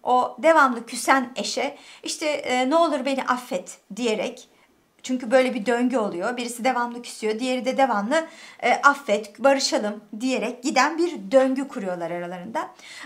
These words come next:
Ama o siz ne kadar giderseniz gidin, e, o kişiye, o gene küsecek eğer farkında olmazsa bu küsmenin. Çünkü küsmeyi bir problemle karşılaştığında, çünkü ne oldu? Bir problemle karşılaştı. Siz kavga ettiniz.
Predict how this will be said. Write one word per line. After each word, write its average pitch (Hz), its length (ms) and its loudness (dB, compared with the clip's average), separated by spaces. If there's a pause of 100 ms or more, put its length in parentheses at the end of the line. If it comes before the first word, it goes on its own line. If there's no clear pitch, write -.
Ama 415 320 0
o 359 300 0 (120)
siz 359 280 -6
ne 285 360 -2
kadar 359 380 2
giderseniz 247 760 -2
gidin, 208 480 -6 (160)
e, 185 240 -2 (220)
o 208 260 -4
kişiye, 226 580 -4
o 240 100 -4
gene 247 240 -2
küsecek 233 640 -6
eğer 277 240 4
farkında 240 540 2
olmazsa 214 760 -4
bu 214 100 -14
küsmenin. 202 500 -10 (280)
Çünkü 415 280 -6
küsmeyi 311 640 -8 (180)
bir 330 140 -4
problemle 302 580 4
karşılaştığında, 202 540 -4
çünkü - 300 -10
ne 508 60 0
oldu? 302 240 4
Bir 466 120 -4
problemle 269 500 0
karşılaştı. 202 480 -4
Siz 453 240 -8
kavga 381 340 6
ettiniz. 277 520 -4